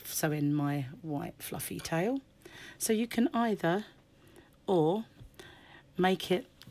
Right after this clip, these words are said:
like this with your stripe up the top for your belt and the two buttons at the bottom,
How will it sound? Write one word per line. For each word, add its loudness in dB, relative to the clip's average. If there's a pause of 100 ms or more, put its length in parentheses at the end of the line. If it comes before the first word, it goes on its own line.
like -2
this 2 (380)
with 2
your 4
stripe 0
up -8
the -8
top 2
for -6
your 2
belt 2 (500)
and 6
the 0
two 0
buttons 2
at -4
the -10
bottom, 0